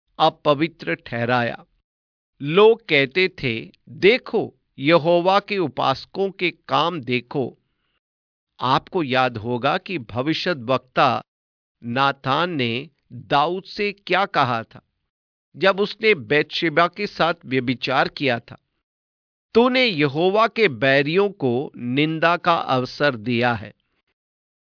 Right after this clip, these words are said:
परमेश्वर ने इस्राएल को अपना प्रतिनिधि बनाया था। आप भी मसीह समाज कहलाते हैं,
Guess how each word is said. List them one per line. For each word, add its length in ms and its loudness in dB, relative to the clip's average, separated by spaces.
परमेश्वर 680 2
ने 180 2
इस्राएल 600 -2
को 280 0
अपना 520 0
प्रतिनिधि 800 -2
बनाया 520 0
था। 280 -12
आप 240 8
भी 240 -2
मसीह 420 0
समाज 540 2
कहलाते 640 0
हैं, 180 -6